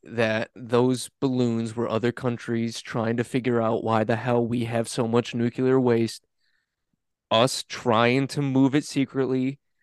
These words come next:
they fucked up very hard. And instead of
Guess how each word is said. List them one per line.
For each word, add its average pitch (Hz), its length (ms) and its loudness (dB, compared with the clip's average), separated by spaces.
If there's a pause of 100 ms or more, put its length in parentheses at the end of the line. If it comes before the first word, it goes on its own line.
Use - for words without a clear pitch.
(380)
they 107 200 0
fucked - 500 -4
up 120 340 0
very 113 480 2
hard. 131 480 4 (400)
And 120 160 -2
instead 123 460 2
of 139 320 2